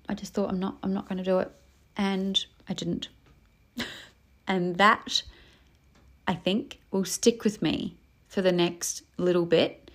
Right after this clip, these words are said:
in knowing that you know what? There was just, I didn't have to do anything like that to prove myself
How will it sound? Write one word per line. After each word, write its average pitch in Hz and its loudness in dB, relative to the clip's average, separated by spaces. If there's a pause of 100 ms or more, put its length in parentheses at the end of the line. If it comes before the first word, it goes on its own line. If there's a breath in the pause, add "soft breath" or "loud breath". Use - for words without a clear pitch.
(320 soft breath)
in 185 2
knowing 170 2
that 165 -2 (800 loud breath)
you 214 2
know 226 0
what? 208 -2 (1700)
There 190 4
was 190 0
just, - -2 (800)
I 202 2
didn't 220 4
have 208 0
to - -10
do 202 8
anything 202 0
like 156 -6
that - -8
to 175 -10
prove 165 -4
myself 170 -6